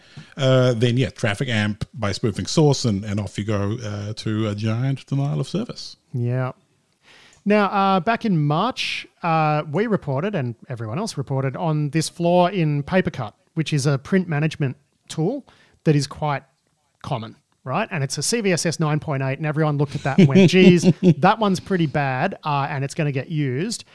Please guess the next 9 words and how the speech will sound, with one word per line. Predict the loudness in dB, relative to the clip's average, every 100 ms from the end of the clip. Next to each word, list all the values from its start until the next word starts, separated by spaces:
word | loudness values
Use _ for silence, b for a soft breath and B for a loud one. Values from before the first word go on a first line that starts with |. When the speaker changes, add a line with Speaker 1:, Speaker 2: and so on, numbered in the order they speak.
| b b b b
Speaker 2:
And | -4 -2 -2
it | -4
looks | -2 -2 -2 -6
like | -4 -4 -2
there | -2 0
is | -2
an | -4
exploit, | -6 -6 -4 -2 -4 _ -6
uh, | -2 0 -2